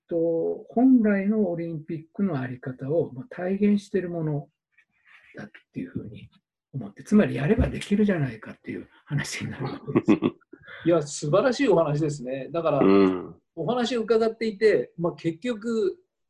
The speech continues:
Speaker 3: まあ、こういう言い方をすると何もかもそれで一括りになって、お前は頭悪いって言われそうなんですけれども、要するに今世界中で起きていることは、そのグローバリズムと格差っていう、まあ、すごく今高度化した資本主義社会における、その、なんていうか、行き詰まった問題と、もう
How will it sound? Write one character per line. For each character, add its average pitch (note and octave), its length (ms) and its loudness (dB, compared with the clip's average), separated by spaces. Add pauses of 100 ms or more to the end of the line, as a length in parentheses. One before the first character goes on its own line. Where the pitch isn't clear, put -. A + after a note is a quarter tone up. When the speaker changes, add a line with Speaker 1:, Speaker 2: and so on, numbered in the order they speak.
(140)
Speaker 3:
ま E3+ 120 -8
あ、 - 20 -6
こ F#3 160 -2
う G#3 60 0
い G#3+ 100 -2
う - 20 -6
言 G3+ 120 2
い F#3+ 40 -4
方 G3 60 4
を F#3+ 40 4
す G#3 100 -4
る E3+ 120 -10
と D#3+ 120 -2
何 G3+ 200 -2
も E3+ 100 -4
か D#3 120 -2
も C#3+ 80 0
そ C#3 120 0
れ D#3+ 80 -2
で D#3+ 80 -8
一 - 160 -10
括 - 200 -10
り C3+ 80 -4
に C3 60 -8
な C#3 80 -2
っ C#3+ 100 -6
て、 B2+ 60 -4
お A#2+ 100 -4
前 D#3+ 160 2
は D3+ 160 2
頭 D#3 260 0
悪 C3+ 160 -2
い - 40 -4
っ - 20 -6
て C#3+ 60 -8
言 B2+ 80 -10
わ C3 80 -10
れ - 40 -18
そ D3+ 120 -10
う - 40 -8
な D3+ 100 -6
ん D3 40 -12
で D3 60 -20
す - 80 -20
け - 100 -8
れ C#3 80 -6
ど D#3+ 100 -4
も、 C#3+ 140 -8 (280)
要 F#3+ 140 2
す G3 120 -10
る F3+ 60 -8
に G#3 60 -8
今 A3+ 140 -2
世 A#3 160 -4
界 A#3 220 0
中 A#3 120 -6
で A3 80 -2
起 A3+ 140 -2
き - 60 -20
て G3+ 80 -2
い - 20 2
る C#3+ 140 0
こ D#3 100 -4
と D3 100 -4
は、 C3 100 0
そ C#3 100 -12
の B2 100 -10
グ C3 100 -10
ロ F#3+ 140 2
ー - 20 0
バ G#3 120 0
リ G3+ 120 -6
ズ F#3 80 -8
ム C#3+ 100 -10
と - 140 -18
格 - 220 -14
差 C3+ 140 -4
っ - 20 -4 (160)
て B2 60 -18
い B2 200 -8
う、 A#2+ 40 -8 (360)
ま C#3+ 240 0
あ、 A2+ 40 -10
す - 160 -12
ご F3+ 160 2
く D3 100 -4
今 D#3+ 220 -2
高 D3 160 -6
度 F3 100 -2
化 F3 120 0
し C#3+ 80 -10
た D#3+ 100 -8
資 D3+ 120 -8
本 D#3+ 120 -8
主 D#3 140 -10
義 D3+ 100 -10
社 E3 160 -4
会 D3+ 220 -4
に B2 100 -8
お B2 80 -6
け D#3 140 -10
る、 C3 180 -8 (260)
そ C#3 160 -8
の、 C3 220 -6
な B2+ 180 -4
ん D#3 80 -6
て C#3 80 -6
い B2+ 60 -2
う - 60 -10
か、 A#2 180 -10
行 C#3+ 140 -8
き F3 80 -8
詰 F#3 140 -2
ま F#3 80 4
っ - 160 -4
た B2+ 300 -2
問 D3 160 -6
題 D3 220 0
と、 D3 100 -2
も C#3 60 -2
う C#3 40 -6